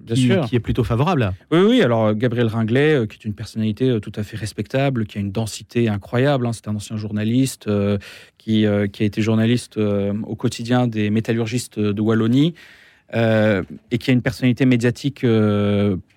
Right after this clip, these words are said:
Speaker 1: très, très, euh, très, très, euh, je dirais, euh, connue en Belgique. Mais quand on regarde ce que dit l'Église belge, quand on regarde par exemple le document publié en deux mille dix-neuf par l'épiscopat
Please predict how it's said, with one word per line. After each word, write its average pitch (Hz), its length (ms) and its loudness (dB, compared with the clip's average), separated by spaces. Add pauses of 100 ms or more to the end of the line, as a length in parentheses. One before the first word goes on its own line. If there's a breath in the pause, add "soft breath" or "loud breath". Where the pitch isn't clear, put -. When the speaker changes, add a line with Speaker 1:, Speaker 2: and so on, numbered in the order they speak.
(420)
Speaker 1:
très, - 200 0
très, 131 320 0
euh, 101 540 2
très, 107 220 -6
très, 123 300 0
euh, 95 360 -2 (300)
je - 80 -12
dirais, 104 300 -2
euh, 98 180 -2
connue 165 380 2
en 113 120 2
Belgique. 107 460 -2 (520 loud breath)
Mais 143 280 4 (1040)
quand 165 180 -2
on 190 60 2
regarde 185 320 2
ce - 80 -14
que 139 120 -2
dit 117 240 -4
l'Église 135 460 0
belge, 110 440 0
quand 117 200 -6
on 123 40 -2
regarde 123 240 -2
par 123 100 0
exemple 127 300 0
le 110 40 -2
document 135 520 2
publié 120 320 -2
en 117 100 2
deux 117 100 -2
mille 117 140 0
dix-neuf 120 380 0
par 104 160 -4
l'épiscopat 127 720 -2